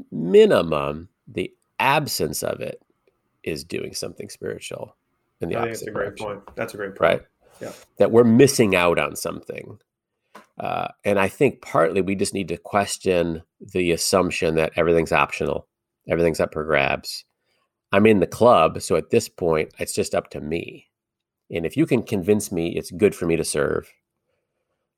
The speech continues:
Speaker 1: or whatever, then I'll do it. When, you know, that's not at all what Jesus says about being a believer, or Paul or Peter or John or Luke or anybody,
Speaker 2: Yeah.
Speaker 1: uh,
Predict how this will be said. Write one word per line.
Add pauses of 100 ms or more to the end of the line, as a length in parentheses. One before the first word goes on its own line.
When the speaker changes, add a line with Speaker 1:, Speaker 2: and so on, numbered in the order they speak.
(140)
Speaker 1:
or
whatever,
then
I'll
do
it. (880)
When, (240)
you
know,
that's
not (360)
at
all (100)
what
Jesus
says
about (260)
being
a
believer,
or (300)
Paul
or
Peter (180)
or
John
or
Luke
or
anybody, (440)
Speaker 2:
Yeah.
Speaker 1:
uh,